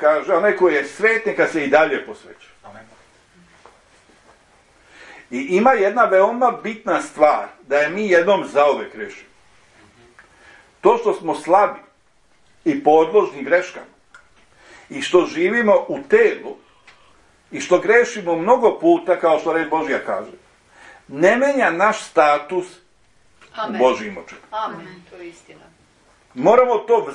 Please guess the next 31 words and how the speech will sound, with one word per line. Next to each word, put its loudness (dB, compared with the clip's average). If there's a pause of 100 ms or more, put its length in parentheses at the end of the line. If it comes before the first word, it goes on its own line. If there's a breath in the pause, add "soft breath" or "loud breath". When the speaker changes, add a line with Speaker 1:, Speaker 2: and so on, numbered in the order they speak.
Speaker 1:
znati, -4
moramo 2
to 4
raščlaniti, 0
Speaker 3:
Amen. -12
Speaker 1:
moramo 4
zauvek, 0 (160)
ali, 0 (100)
ali 2
stvarno 0
zauvek 0
pokušati 0
da 0
razbistrimo -2 (240 loud breath)
svoje 4
misli -10
i -10
svoja 4
srca -4
pod -2
otkrivenjem 0
Božje 2
reči -4 (160)
Speaker 3:
Amen, -14
amen. -20
Speaker 1:
i -2
da 6
shvatimo -2
tu -6
stvar. 0 (880)
Speaker 2:
Amen. -20